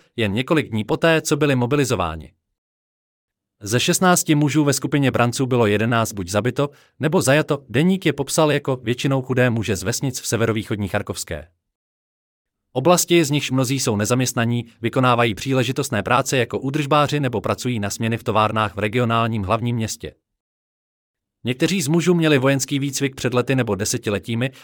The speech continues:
ale žádný z nich neměl bojové zkušenosti. Několik z nich vyhrožovalo, že odmítnou rozkazy, když jim bylo řečeno, že budou dvacátého prvního února posláni na frontu s odvoláním na nedostatek výcviku,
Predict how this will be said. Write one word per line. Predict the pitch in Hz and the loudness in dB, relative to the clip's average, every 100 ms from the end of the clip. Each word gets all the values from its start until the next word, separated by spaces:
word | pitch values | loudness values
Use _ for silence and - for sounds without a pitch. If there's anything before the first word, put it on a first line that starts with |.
| - | 0
ale | 123 | 2
žádný | 107 143 170 170 | 4 2 2 0
z | 139 | 0
nich | 170 | -2
neměl | 143 165 175 165 | 0 2 2 4
bojové | 151 143 135 | 4 4 0
zkušenosti. | - - 113 90 - 85 _ | -2 -4 -4 -6 -12 -18 _
Několik | 110 127 160 131 | -6 0 0 0
z | 110 | -2
nich | 127 | -4
vyhrožovalo, | 117 123 127 127 123 131 131 - | -2 -2 0 2 2 2 0 -4
že | 135 | -2
odmítnou | - 151 175 175 156 | 0 0 0 0 0
rozkazy, | 143 - 131 143 143 | 0 0 2 0 -2
když | - 170 - | -4 -2 -2
jim | 123 | 0
bylo | 131 127 | 2 2
řečeno, | 135 - 143 143 143 - | 0 0 0 0 -4 -2
že | 127 | 0
budou | 143 151 117 | 2 0 2
dvacátého | 95 - 147 143 147 143 | 0 2 2 2 0 0
prvního | 143 147 170 | 0 0 0
února | - 147 160 151 | 0 0 2 2
posláni | 151 - 165 156 151 | 0 0 2 2 2
na | 135 | -2
frontu | - 147 143 156 - _ | 0 0 0 -4 -6 _
s | - - | -8 -4
odvoláním | 151 170 165 165 151 | 2 4 4 2 0
na | 110 | 0
nedostatek | 113 170 - 165 139 | 0 0 0 -2 -2
výcviku, | 120 120 135 135 143 | -4 -4 -4 -2 -6